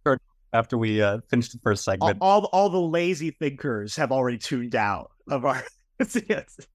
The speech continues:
Speaker 2: Um, so
Speaker 1: Peter Pan-
Speaker 2: my, yeah. Uh,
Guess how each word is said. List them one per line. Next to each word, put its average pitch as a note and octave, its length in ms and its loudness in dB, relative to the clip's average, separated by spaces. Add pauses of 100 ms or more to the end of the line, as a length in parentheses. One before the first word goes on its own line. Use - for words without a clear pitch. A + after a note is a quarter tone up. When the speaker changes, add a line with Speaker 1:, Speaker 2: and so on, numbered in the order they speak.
(600)
Speaker 2:
Um, F3 320 4 (420)
so - 180 0
Speaker 1:
Peter F#3 120 4
Pan- D#3 120 8
Speaker 2:
my, G#3 220 4 (300)
yeah. A2+ 180 -10 (600)
Uh, F#3+ 320 4